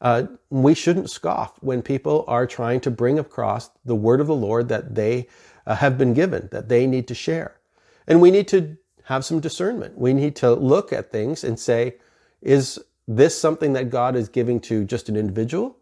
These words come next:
Is this something that is for the entire church? And ultimately, we will not treat prophecy with contempt when we have an attitude of examining it and seeing what God is saying to us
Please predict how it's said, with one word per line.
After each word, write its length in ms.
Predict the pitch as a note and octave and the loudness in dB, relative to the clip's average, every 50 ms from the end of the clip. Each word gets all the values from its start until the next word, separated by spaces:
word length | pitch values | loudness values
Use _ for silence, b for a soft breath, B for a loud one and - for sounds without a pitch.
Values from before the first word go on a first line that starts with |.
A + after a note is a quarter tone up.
| _ | _
Is 160 | - A2+ G2 | -10 -8 -4
this 140 | B2 B2+ - | -4 -4 -2
something 320 | - C3 A#2+ A#2 - B2+ A#2+ | 0 -2 0 0 0 0 0
that 140 | A#2 A2 | 0 0
is 100 | A2 G#2 | -2 -6
for 200 | - - A#2 G#2+ | -6 -6 -6 -4
the 120 | G#2 A#2 A2 | -2 -2 -4
entire 360 | G2+ G2+ - - F#2+ F#2 F#2 | -4 -4 -6 -8 -8 -8 -8
church? 440 | - - - G#3+ G3 - _ - _ _ _ _ _ _ _ _ _ _ _ _ _ _ _ _ _ _ _ _ b b b b b b | -10 -10 -10 -10 -10 -10 _ -20 _ _ _ _ _ _ _ _ _ _ _ _ _ _ _ _ _ _ _ _ b b b b b b
And 120 | C3 C3 - | 0 0 2
ultimately, 760 | - C3+ C#3+ C#3+ - C#3 A#2+ G#2+ - - G2+ F#2+ - - - _ _ _ _ _ _ _ _ _ _ | 2 0 0 0 0 -2 -2 -2 -4 -10 -14 -14 -14 -16 -18 _ _ _ _ _ _ _ _ _ _
we 140 | - B2+ C#3+ | 2 4 6
will 160 | D3 D3 C#3 | 6 6 4
not 340 | B2+ B2+ C3 C#3 D3+ - - | 4 2 0 0 -2 -4 -6
treat 320 | - - D#3 D3 C#3+ - - | -6 -4 -2 -2 -2 -4 -8
prophecy 600 | - - B2+ A#2+ A#2+ - B2+ - - A#2+ A2 A2 | -6 -4 -4 -4 -4 -6 -14 -12 -6 -4 -4 -2
with 260 | A2+ A#2 G#2 - _ | -2 -4 -6 -6 _
contempt 640 | A#2+ G#2+ F#2 - - F3+ F3 B2+ F#2+ - - - _ b b b b b b b | -6 -6 -6 -6 -4 -4 -4 -2 -4 -6 -10 -16 _ b b b b b b b
when 280 | - A#2+ B2 B2+ C3+ B2+ | 2 2 4 4 4 2
we 140 | A#2+ A#2+ G#2+ | 2 0 0
have 200 | F#2+ C3+ C#3 D3+ | 0 0 0 0
an 100 | E3+ - | 0 -2
attitude 640 | - B2 A2+ A2+ B2 A#2+ - - B2+ A#2+ A#2+ A#2+ | -4 -6 -4 -4 -4 -6 -6 -4 -2 -2 0 -2
of 120 | A#2 F#2+ | -2 -4
examining 680 | G2 G#2 G2 F#2 G2 G2 G2+ A2+ C3 D3 D3 D3+ D#3 D#3+ | -4 -6 -6 -6 -6 -4 -4 -4 -4 -2 -2 -2 -2 -2
it 220 | D#3+ E3+ - - - b b b b b b b b | -4 -6 -8 -10 -16 b b b b b b b b
and 160 | A2+ A#2 A2 | -4 -2 -2
seeing 400 | - - - C3+ C3 C3 C3 B2 | -4 0 2 4 4 4 4 2
what 160 | A#2 A2 - | 0 -2 -4
God 260 | A2+ A#2+ A2+ A2+ A2+ | -4 -4 -2 -2 -2
is 120 | A2+ G#2+ - | -2 -4 -4
saying 400 | - - B2+ B2 A2 F#2+ F#2+ G2 | -4 -2 -2 -2 -2 -2 -4 -8
to 240 | - - A2+ A2 G#2+ | -8 -8 -8 -8 -6
us 400 | - G2+ F2 - - - - - | -8 -8 -8 -10 -12 -18 -20 -20